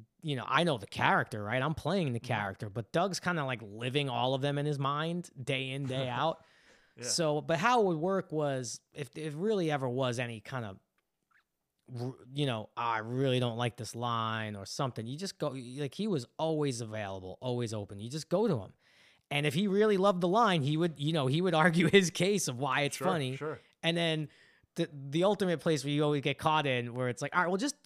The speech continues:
Speaker 1: try one take, but we
Speaker 2: Mm-hmm.
Speaker 1: know better 'cause it's like, "All right, if I do one take, you're gonna use it." That's the one
Speaker 2: You're
Speaker 1: you're
Speaker 2: gonna
Speaker 1: gonna
Speaker 2: use
Speaker 1: use.
Speaker 2: the take that you want,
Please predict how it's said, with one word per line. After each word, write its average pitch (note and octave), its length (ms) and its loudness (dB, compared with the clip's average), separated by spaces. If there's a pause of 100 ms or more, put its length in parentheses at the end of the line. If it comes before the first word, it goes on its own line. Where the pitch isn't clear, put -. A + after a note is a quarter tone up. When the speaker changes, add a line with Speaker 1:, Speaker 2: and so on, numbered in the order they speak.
(120)
Speaker 1:
try D#4+ 300 0
one G#3+ 340 0
take, A#2+ 540 -4
but C#3 380 -2
we G#3+ 180 0
Speaker 2:
Mm-hmm. D4 80 0
Speaker 1:
know D#3 260 4
better C3+ 340 0
'cause B2 160 -4
it's B2+ 140 -6
like, C3 140 -4
"All D#3 100 0
right, A2 160 -2
if A2+ 120 -8
I C#3+ 80 2
do D3 160 0
one C#3+ 340 0
take, B2+ 420 0 (360)
you're E3 220 4
gonna G#3 180 8
use A3+ 340 4
it." G#2+ 200 -10
That's F3 220 -2
the - 80 -4
one G#3+ 160 -2
Speaker 2:
You're G3+ 80 0
Speaker 1:
you're - 80 0
Speaker 2:
gonna D3 60 2
Speaker 1:
gonna C#3+ 60 2
Speaker 2:
use D3+ 120 2
Speaker 1:
use. B2+ 100 -6
Speaker 2:
the D#3 60 4
take C#3 160 2
that C#3+ 160 -2
you C#3 80 -2
want, A2+ 260 -2